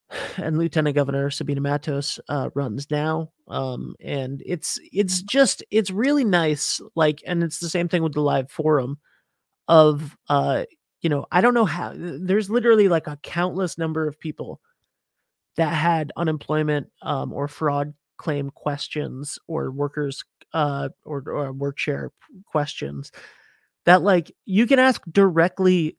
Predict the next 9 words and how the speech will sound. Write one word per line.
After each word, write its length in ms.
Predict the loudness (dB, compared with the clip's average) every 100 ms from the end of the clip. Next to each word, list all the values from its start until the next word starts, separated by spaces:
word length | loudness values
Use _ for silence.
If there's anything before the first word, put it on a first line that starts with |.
| -8
to, 400 | -2 0 0 0
um, 480 | 0 0 -2 -6 -12 _ -10
to 260 | -4 -4 -4 -2
Director, 580 | -2 0 0 0 -2 -6
uh, 280 | -4 -4 -4
Matt 240 | -6 -6 -4
Weldon, 500 | -4 -4 -8 -10 -12
you 140 | -6 -4
know, 200 | -4